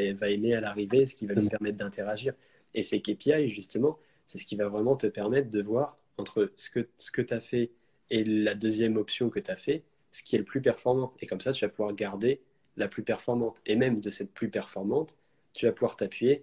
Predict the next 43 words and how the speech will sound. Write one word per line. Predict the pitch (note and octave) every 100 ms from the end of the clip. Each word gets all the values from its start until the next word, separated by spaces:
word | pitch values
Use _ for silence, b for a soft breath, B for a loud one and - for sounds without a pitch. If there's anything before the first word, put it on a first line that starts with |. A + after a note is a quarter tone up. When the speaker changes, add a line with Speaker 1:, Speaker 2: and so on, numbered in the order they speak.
| -
Speaker 1:
pour | - -
faire | B2
un | G#2+
nouveau | A2 A2 B2+
A | A#2+
B | A2+
testing | B2+ B2 C3+ A#2+ - _
qui | -
te | -
permet | G#2 A2 A#2
de | G#2+
retester, | A2 A2 A#2 - A#2 b b -
et | A2+
cetera, | A#2+ C3+ B2+ B2+
Speaker 2:
Exactement. |
Speaker 1:
et | B2 A#2
cetera. | - - - _ _ _ -
Et |
c'est | G#2 G#2
comme | G#2 -
ça | C#3+
que, | - G#2
voilà, | G#2+ B2
avec | G2+ G2
des, | G2 F#2+ F#2 F#2+ F#2 _ _ _ -
avec | G#2 G#2 G2+
des | G2
flows, | - C3 D3+
tu | -
peux | A2 G#2
arriver | G#2 G#2 C3
à | G#2+
avoir, | G2+ A#2 A2 G2+
euh, | F#2+
une | F#2+ F#2 G#2+ A2
dizaine | A2+ A#2 C3 B2
de | A2
branches | G#2 G#2+ B2 A#2 G#2
d'A | G2+
B | G#2 -
testing | G#2 - C3+ D#3 C#3+ _ _
uniquement, | C3+ A#2 G#2 -
Speaker 2:
Mm. | D3